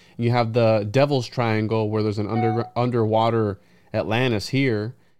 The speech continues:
And then there's, there's a few other ones I'm missing, but point being that there is what you're saying, Mark, these portals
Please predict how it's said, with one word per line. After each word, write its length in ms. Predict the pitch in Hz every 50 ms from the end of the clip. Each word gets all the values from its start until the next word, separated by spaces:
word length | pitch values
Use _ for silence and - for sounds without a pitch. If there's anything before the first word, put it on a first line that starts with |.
| _ _
And 120 | 113 110 110
then 440 | 113 113 113 110 110 110 110 107 -
there's, 260 | - 117 117 117 117
there's 220 | 110 127 151 156 156
a 60 | 135
few 220 | - - 165 151
other 160 | 156 151 139 127
ones 180 | 120 117 113
I'm 140 | 113 110 107
missing, 460 | 120 135 135 - 123 113 107 110 101
but 300 | 104 107 107 107 - - - _ _ _ _ _ _ _ _
point 300 | _ - 139 139 127 120
being 260 | 120 139 147 143 131 117
that 180 | 117 107 -
there 180 | - 120 113 -
is 680 | - 117 139 147 147 139 127 110 101 101 - - - - _ _
what 280 | - 113 120 120 117 -
you're 200 | 117 123 123 113
saying, 720 | 113 - 127 123 135 127 113 110 107 107 107 104 - - - _ _ _ -
Mark, 440 | 101 107 113 107 104 101 - - _ -
these 420 | 113 113 120 113 117 113 107 98
portals 760 | - _ - 120 123 147 156 135 104 71 57 67 78 - -